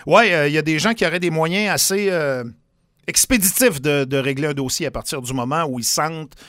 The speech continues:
que leurs enfants sont pas, euh, sont pas en sécurité, là. Je suis en train de lire des, euh, des messages, là. Tu sais, m'amener un chien fou, euh, je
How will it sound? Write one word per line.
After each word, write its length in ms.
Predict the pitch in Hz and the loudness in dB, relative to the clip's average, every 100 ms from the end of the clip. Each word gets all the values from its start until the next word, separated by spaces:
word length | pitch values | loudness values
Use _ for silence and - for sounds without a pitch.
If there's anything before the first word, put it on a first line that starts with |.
| - - | -16 -6
que 60 | |
leurs 300 | 120 131 113 | -2 -2 -2
enfants 280 | 135 113 165 | -4 -4 -4
sont 260 | 165 151 117 | -4 -4 -4
pas, 140 | - | -4
euh, 440 | 143 143 127 110 110 | -2 0 -2 -2 -4
sont 180 | 147 117 | -4 -4
pas 140 | 147 | -4
en 40 | |
sécurité, 560 | 127 135 143 127 120 147 | -4 -6 -10 -12 -10 -10
là. 60 | 120 | -10
Je 60 | 120 | -12
suis 80 | 117 | -14
en 60 | |
train 180 | 110 120 | -12 -10
de 60 | 123 | -8
lire 140 | 143 | -8
des, 220 | 123 113 | -6 -8
euh, 120 | 101 95 _ _ _ _ | -8 -12 _ _ _ _
des 120 | 113 123 | -8 -4
messages, 500 | 120 151 180 151 147 | -2 -2 -4 -8 -14
là. 100 | 175 - _ _ _ _ | -16 -18 _ _ _ _
Tu 80 | 135 | -6
sais, 40 | |
m'amener 380 | 117 131 127 175 | -2 -2 0 -2
un 60 | 139 | -2
chien 260 | - 135 | -6 -6
fou, 420 | 117 170 190 135 113 | -8 -10 -10 -10 -10
euh, 240 | 107 98 - - _ _ _ _ _ _ _ _ _ _ _ _ | -10 -16 -20 -20 _ _ _ _ _ _ _ _ _ _ _ _
je 320 | 131 156 - | -14 -12 -4